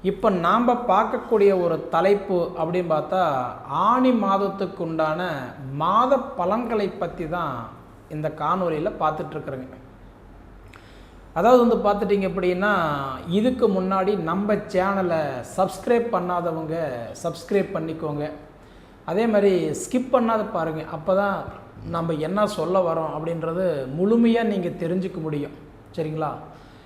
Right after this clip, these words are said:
அதே மாதிரி பார்த்தீங்கன்னா, இந்த மகர ராசியில பிறந்தவங்களுக்கு, காலச்சக்கரத்தின் இன்னைக்கு பத்தாவது ராசின்னு சொல்லக்கூடிய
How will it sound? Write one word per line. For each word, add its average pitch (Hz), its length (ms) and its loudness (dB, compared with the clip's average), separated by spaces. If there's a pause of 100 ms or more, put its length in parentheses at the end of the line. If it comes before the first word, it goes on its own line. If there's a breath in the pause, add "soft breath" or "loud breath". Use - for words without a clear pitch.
(400 loud breath)
அதே 226 200 6
மாதிரி 247 200 2
பார்த்தீங்கன்னா, 190 840 0
இந்த 196 240 2
மகர 185 580 4
ராசியில 208 600 2
பிறந்தவங்களுக்கு, 165 880 -2
காலச்சக்கரத்தின் 190 1400 0
இன்னைக்கு 180 460 -4
பத்தாவது 220 640 2
ராசின்னு 190 360 0
சொல்லக்கூடிய 160 840 -4